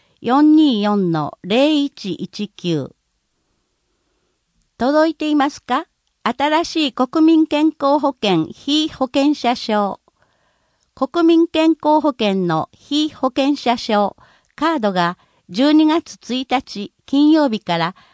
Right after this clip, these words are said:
新しい被保険者証、一般、若竹色、退職者、白茶色に変わりました。医療機関にかかるときは、必ず窓口で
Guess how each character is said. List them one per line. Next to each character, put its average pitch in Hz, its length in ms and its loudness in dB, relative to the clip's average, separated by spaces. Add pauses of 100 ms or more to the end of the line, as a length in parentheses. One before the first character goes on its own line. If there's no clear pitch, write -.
(200)
新 302 460 0
し 269 320 -4
い - 20 -10
被 247 320 -8
保 247 180 -4
険 247 200 -2
者 226 180 -4
証、 190 460 -2 (300)
一 269 160 -6 (200)
般、 262 280 -4 (220)
若 220 260 -4
竹 277 340 -6
色、 214 340 -4 (520)
退 294 200 -4
職 294 300 -6
者、 151 280 -6 (200)
白 262 360 -2
茶 285 200 -2
色 285 240 -2
に 269 200 -2 (120)
変 208 120 0
わ 214 100 2
り 220 120 -4
ま 208 160 -4
し - 140 -16
た。 - 240 -6 (880)
医 240 80 -6
療 311 300 2
機 311 140 -8
関 269 280 2
に 185 100 -2
か 196 140 -6
か 233 140 -4
る 269 120 -6
と 254 140 -4
き 202 160 -8
は、 175 200 -4 (320)
必 240 120 -2 (320)
ず 254 300 -4
窓 240 300 2
口 240 300 -4
で 170 180 -2